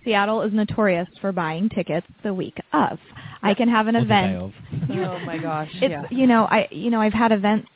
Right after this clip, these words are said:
Speaker 1: where, you know, we're hoping for, you know, four hundred people, three hundred people, and three days before the event we have fifty, and then the event happens, and we have four hundred people there, you
Speaker 2: Right.
Speaker 1: know, and it's because everyone waited till the last second, but we're not prepared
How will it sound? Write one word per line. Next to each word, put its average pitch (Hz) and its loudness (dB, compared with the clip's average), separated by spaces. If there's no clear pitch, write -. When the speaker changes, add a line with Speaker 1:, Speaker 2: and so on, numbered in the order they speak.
Speaker 1:
where, 196 2
you 208 2
know, 185 2
we're 185 2
hoping 196 4
for, 185 4
you 240 8
know, 202 8
four 196 6
hundred 185 2
people, 196 2
three 175 0
hundred 185 0
people, 190 0
and 190 -2
three 247 2
days 202 2
before 196 -4
the 185 0
event 226 0
we 247 4
have 220 2
fifty, 220 0
and 214 2
then 214 4
the 226 0
event 208 2
happens, 214 -6
and 339 0
we 359 4
have 349 6
four 339 6
hundred 339 2
people 349 0
there, - -8
you 214 0
Speaker 2:
Right. 185 2
Speaker 1:
know, 202 0
and 233 4
it's 233 2
because 247 2
everyone 220 6
waited 202 2
till 214 2
the 196 4
last 190 0
second, 233 -2
but 214 4
we're 202 2
not 196 2
prepared 202 -2